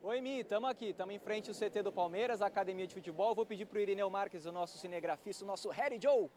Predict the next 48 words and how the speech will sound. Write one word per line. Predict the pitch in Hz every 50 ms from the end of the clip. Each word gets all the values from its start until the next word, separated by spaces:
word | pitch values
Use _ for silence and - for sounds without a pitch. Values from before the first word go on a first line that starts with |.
| - - - - - -
nosso | 220 220 - 196
diretor | 175 220 208 208 190 - 226 214
de | 190 196
fotografia, | - 220 214 214 190 185 185 185 - 233
mostrar | 220 214 190 - 220 214
pra | - 220 190
vocês, | 175 180 - - 247 233 202 -
ó. | 156 123 - - - - - -
Ali | - 240 - - 330
dentro | 247 202 262 262 233 247 196
daquela | 214 196 190 208 190 185
cabininha | 170 190 185 170 180 202 233
estão | - 247 247
os | 247 -
seguranças | - 269 254 311 262 220 226 247 269 254 - 233 180
do | 196 202
Palmeiras, | - 196 185 165 165 185 226 233 196
do | - 196
C | - 190 175
T | - 180
do | 170
Palmeiras, | 160 180 160 165 202 208 196
só | - - 262 285
eles | 262 220 226 247 247 226 -
trabalhando | - 247 226 214 202 208 190 180 190 202 208 196
por | - 190 202
aqui. | 220 208 - 196 208
Jogadores | 175 196 202 190 180 147 160 175 165 165 - - - - - - -
não | 170 175 175
estão | 175 - - 185 175
treinando, | - 208 220 226 208 208 214 190
como | 190 170 156
você | 156 160 - - 170
bem | 165 165
sabe, | 156 - 165 160 156 160
eu | 160
disse | 147 156 - -
na | 165
minha | 156 160 156
primeira | - 175 165 170 175 190
entrada, | 196 - - 175 175 180 180 185 - - - - - - -
o |
covid | 139 - 170 170 147 131 165 175 156 165
dezenove | 156 151 165 170 160 160 165 165 151 160
aí | 156 165 180 - - - - 214 -
impedindo | 202 220 233 - 233 220 190 147 165 196 214 214
as | 208 185
atividades | 196 185 - 196 170 180 147 156 165 180 170 175 170 - -